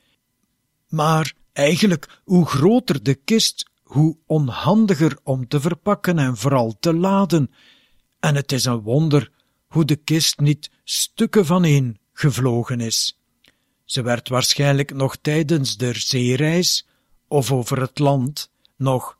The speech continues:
bijgenageld. Trouwens, één hoek van de kist had een goeie dop gekregen, dat hij er zeker zo geen tweede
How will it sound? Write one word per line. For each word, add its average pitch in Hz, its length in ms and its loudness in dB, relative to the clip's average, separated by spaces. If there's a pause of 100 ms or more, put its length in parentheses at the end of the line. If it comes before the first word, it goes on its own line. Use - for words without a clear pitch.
bijgenageld. 123 1200 -4 (580)
Trouwens, 120 640 -2 (200)
één 147 300 -2
hoek - 420 -4 (220)
van 117 240 -4
de 127 100 -4
kist - 460 0 (320)
had 135 260 -6
een 123 200 -4
goeie 123 560 2
dop 107 400 -6
gekregen, 160 760 0 (480)
dat 156 240 -4
hij 143 160 0
er 120 100 -6
zeker 151 540 0 (160)
zo 123 280 -2
geen 180 340 0
tweede 139 540 -2